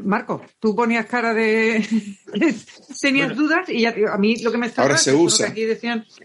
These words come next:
Speaker 1: Sí,
Speaker 2: sigue
Speaker 1: se usa.
Speaker 2: usando, se sigue usando en cantidades, o sea, pero lamentablemente la ciencia
Speaker 1: Sí.
Speaker 2: es así, ¿no?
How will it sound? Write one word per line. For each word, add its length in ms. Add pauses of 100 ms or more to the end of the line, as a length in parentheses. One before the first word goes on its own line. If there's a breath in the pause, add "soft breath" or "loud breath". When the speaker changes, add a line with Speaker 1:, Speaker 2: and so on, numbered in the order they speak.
(120)
Speaker 1:
Sí, 180
Speaker 2:
sigue 200
Speaker 1:
se 80
usa. 160
Speaker 2:
usando, 320 (140)
se 160
sigue 200
usando 280
en 80
cantidades, 600
o 40
sea, 280 (140)
pero 320
lamentablemente 640
la 120
ciencia 320
Speaker 1:
Sí. 80
Speaker 2:
es 60
así, 160 (300)
¿no? 180